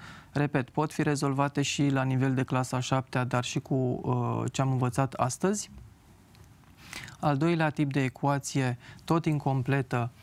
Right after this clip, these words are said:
uh, A X pătrat plus B X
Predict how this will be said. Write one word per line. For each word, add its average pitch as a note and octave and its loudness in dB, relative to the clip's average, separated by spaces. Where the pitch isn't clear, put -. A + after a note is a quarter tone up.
uh, B2 0
A C3+ 0
X - -10
pătrat C3 -4
plus - -4
B D3+ -6
X - -10